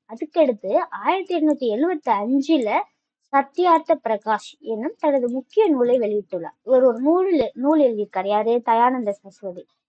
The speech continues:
என்ன நூலுன்னு பாத்தீங்கன்னா, சத்யார்த்த பிரகாஷ். ஓகேவா? சத்யார்த்த பிரகாஷ்.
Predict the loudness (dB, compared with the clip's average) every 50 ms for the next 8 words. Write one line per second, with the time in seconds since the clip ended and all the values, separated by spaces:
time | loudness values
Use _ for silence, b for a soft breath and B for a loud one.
0 | _ _ 0 2 2 4 4 4 4 2 2 2 2 0 0 -2 -6 -8 -10 -10
1 | -10 -10 -10 -12 -14 _ -8 -2 -2 -2 -2 _ -2 0 0 0 0 0 -4 -4
2 | -4 -12 -14 _ -16 -18 -16 -16 -16 -16 _ _ _ _ _ _ _ _ _ _
3 | -16 -14 -10 -8 -6 -4 -4 -6 -6 _ _ _ _ _ _ _ -8 -8 -8 -8
4 | _ 0 2 4 4 4 2 0 0 -2 -2 -2 _ _ _ _ _ _ _ -4
5 | 0 0 0 0 -2 -8 -8 -8 -12